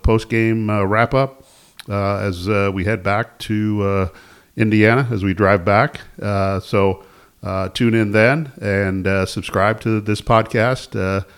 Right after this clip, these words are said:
however you do it. Uh, if not, if you don't know how to do it, then Google it. It'll tell you how to,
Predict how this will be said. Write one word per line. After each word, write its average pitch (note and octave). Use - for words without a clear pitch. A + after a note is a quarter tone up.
however A2
you G2+
do A2+
it. D#3
Uh, G2
if G2
not, A2
if G2+
you A2+
don't A2+
know A#2+
how A#2
to A2+
do A#2
it, A2
then F#2+
Google A2
it. -
It'll G2
tell G#2+
you F#2+
how G2+
to, F#2